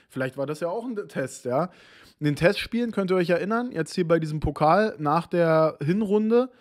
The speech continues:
haben die ihn doch eingesetzt als, äh, Linksverteidiger. Vielleicht wollten sie einfach gucken. Die wussten, drei Verträge laufen aus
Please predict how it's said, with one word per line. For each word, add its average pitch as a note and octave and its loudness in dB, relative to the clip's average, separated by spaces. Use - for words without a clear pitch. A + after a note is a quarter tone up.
haben F3 2
die F#3 -4
ihn F#3+ -4
doch F3+ 2
eingesetzt F#3 -2
als, D#3 0
äh, C#3+ 2
Linksverteidiger. C3 -2
Vielleicht - -4
wollten E3 0
sie D#3 0
einfach D3+ -4
gucken. G3 -6
Die B2 -6
wussten, F3 -6
drei C#3 0
Verträge D#3+ -2
laufen F#3+ 0
aus G#3 -4